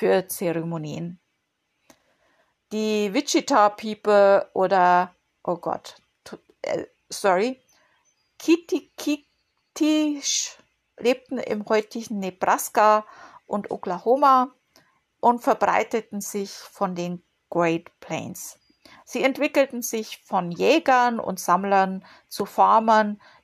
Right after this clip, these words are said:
die unter anderem auch Mais, Bohnen, Squash und Tabak anbauten. Übrigens,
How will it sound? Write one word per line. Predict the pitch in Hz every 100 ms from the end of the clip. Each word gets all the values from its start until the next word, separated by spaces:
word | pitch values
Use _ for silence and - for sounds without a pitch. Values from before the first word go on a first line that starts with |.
| 240
die | 240
unter | 269 269 240
anderem | - 208 202
auch | - 170 180 -
Mais, | 185 214 330 - - - -
Bohnen, | 190 214 214 208 _
Squash | - - 160 160 185 - - _
und | - 190
Tabak | - 170 170 160 -
anbauten. | 147 170 - - - - - 208 _ _ _ _ _ _ _ _ _ _ _ -
Übrigens, | 254 320 311 311 339 - - -